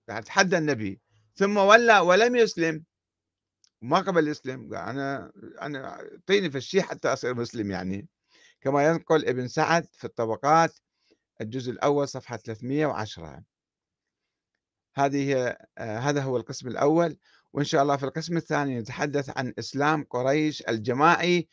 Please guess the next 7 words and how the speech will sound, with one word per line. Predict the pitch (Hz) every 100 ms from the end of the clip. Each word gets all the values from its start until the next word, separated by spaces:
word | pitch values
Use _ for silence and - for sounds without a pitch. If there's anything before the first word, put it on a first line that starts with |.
| _ - _
بعد | - 160 165 165
فتح | 160 160 - 165
مكة، | 165 160 135 - 104 80 - _ _ _ _ _ _ _ _ -
وأيضا | - 139 151 147 147 143 143 -
نتحدث | 120 113 117 127 127 135 127 123 - -
عن، | 113 110 110 107
آه، | 104 101 98 95